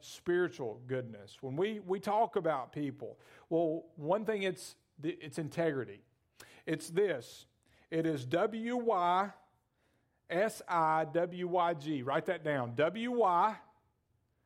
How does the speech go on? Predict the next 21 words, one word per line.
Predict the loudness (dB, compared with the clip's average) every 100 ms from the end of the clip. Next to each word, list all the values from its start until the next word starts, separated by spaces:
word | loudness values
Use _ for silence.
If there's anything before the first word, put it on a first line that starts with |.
| _ _ _ _
S | 2 2 0 -4
I | 2 4 4 2 -4 -20 _ _ _ _ _ _ _ _ _ _ -2
W | 2 4 2 0 -2 -4 -6 -12 _
Y | 0 2 4 2
G. | 0 0 2 0 -10 _ _ _ _ _ _ _ _ _ _ _ _ _ _
That's | -8
a | -2
mouthful. | 0 0 -2 -10 -10 -8
That's | -6
why | -2
I | -2
read | 0 -2
it, | -4 -16 _ _
'cause | -16 -12
I | -14 -14 -18
would | -14 -6
not | -2 -2
have | -4
gotten | -6 -6
it |
right. | -10 -10 -10